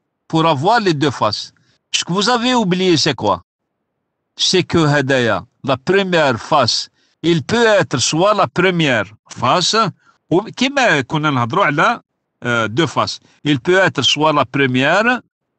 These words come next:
donc face ou bad, N moins deux, pile ou bad face. Il peut être la deuxième.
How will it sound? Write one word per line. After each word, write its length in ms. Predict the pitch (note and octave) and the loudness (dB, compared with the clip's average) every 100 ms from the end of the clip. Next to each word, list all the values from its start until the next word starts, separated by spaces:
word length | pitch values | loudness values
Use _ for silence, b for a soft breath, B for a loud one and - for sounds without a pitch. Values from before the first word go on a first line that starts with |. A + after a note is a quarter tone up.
| _ | _
donc 300 | G#2+ B2 - | -2 -2 -2
face 440 | - E3 D3+ - - | -6 0 2 0 -2
ou 100 | E3 | -4
bad, 500 | B2+ C#3 A#2+ G#2 G2 - _ _ _ D3+ | 0 0 0 -4 -8 -12 _ _ _ -2
N 180 | F3+ F3 | 0 0
moins 300 | E3+ F3 E3 | 2 2 2
deux, 320 | B2+ C3 F#2+ - _ _ | 0 0 -2 -8 _ _
pile 260 | E3+ C#3 - | 0 0 0
ou 120 | C#3 | -4
bad 320 | A#2+ B2+ A#2 | -2 0 -2
face. 400 | - F3 A3 - b b b | -2 0 0 -2 b b b
Il 200 | D#3 G3+ | 0 0
peut 220 | - G#3+ A3+ | 0 0 2
être 260 | A3 - | 2 0
la 140 | E3+ E3 | 0 0
deuxième. 580 | D3 F3+ C#3 D3 A#2+ | 2 0 2 2 0